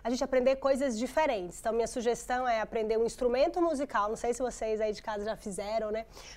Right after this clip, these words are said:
Uma aula de violão, aula de piano. Gente, eu fiz uma vez, eu sentia meu cérebro <laughs> treinando, assim. É muito. Não adianta eu, como médica, estudar medicina pensando que meu cérebro vai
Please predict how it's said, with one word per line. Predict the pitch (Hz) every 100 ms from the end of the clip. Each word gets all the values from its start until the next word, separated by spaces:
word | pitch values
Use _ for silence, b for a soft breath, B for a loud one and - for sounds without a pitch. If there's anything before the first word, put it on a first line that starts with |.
| B
Uma | 277
aula | 277 254
de | 214
violão, | 202 226 202 202 214 208
aula | 208 240 233
de | -
piano. | 233 214
Gente, | 208 247 247
eu |
fiz | 277 277
uma | 320 302
vez, | 226 240 254
eu | 294
sentia | - 320 480 - - 339
meu | 359 359
cérebro | - 277 269 294 294 330 - -
<laughs> | - -
treinando, | 320 403 403 320 - - 370 294 -
assim. | 285 - 277 277 269 B B
É | 403
muito. | 466 370 381 392 -
Não | 311
adianta | 349 302 370 349
eu, | 294 302
como | 294 269
médica, | 285 294 302
estudar | 285 262 277 285 - 269
medicina | 277 269 - - 269 262 285
pensando | 285 311 311 - 320 330 359 359
que | 320
meu | 311 320
cérebro | 311 285 294 302
vai | 262 262 277 294